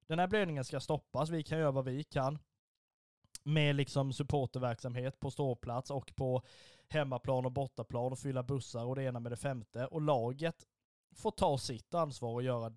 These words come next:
det de ska liksom. Sen är det väl en nyttig grej också då att man då ändå inser allvaret. För det finns ju vissa som är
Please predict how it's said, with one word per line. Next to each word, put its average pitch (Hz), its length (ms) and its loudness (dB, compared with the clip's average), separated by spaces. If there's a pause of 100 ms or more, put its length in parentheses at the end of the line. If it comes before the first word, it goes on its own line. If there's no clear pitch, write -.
det 131 220 -8
de 131 300 -6
ska 92 380 -8
liksom. - 580 -16
Sen 139 240 -4
är 151 80 2
det 170 60 2
väl 175 200 4 (500)
en 139 400 -4
nyttig 123 840 -6
grej 123 520 -4
också - 360 -4
då 135 100 2
att 135 160 -6
man 131 140 -2
då 120 240 -4
ändå 131 240 -8
inser 120 440 -8
allvaret. 120 600 -4
För 143 60 -6
det 135 80 -6
finns 135 180 -8
ju 139 40 -8
vissa 139 380 -4
som 175 160 -4
är 123 160 0